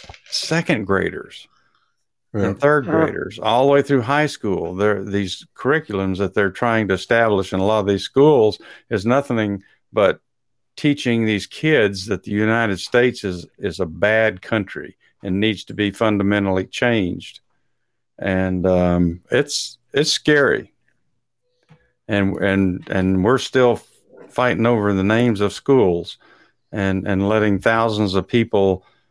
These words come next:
Speaker 1: uh, into our country and, uh, that are gonna have to be taken care of in some, some form or another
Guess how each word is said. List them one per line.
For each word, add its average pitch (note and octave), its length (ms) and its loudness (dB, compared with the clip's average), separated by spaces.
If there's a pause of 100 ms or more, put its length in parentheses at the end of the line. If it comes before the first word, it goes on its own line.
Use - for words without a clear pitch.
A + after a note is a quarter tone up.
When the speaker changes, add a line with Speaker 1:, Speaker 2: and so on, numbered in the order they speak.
(380)
Speaker 1:
uh, G2 300 0
into G#2+ 360 0
our G2 180 2
country F#2 760 0
and, F#2 400 0
uh, F#2 520 0
that F#2+ 220 0
are G2 80 2
gonna G2+ 220 0
have A2 200 0
to F#2 80 -8
be G2 120 2
taken F#2+ 300 0
care A#2+ 260 2
of G2+ 140 4
in F#2+ 100 2
some, G2+ 360 0 (140)
some G#2 260 -2
form G2 340 0
or F#2 120 2
another F#2 420 2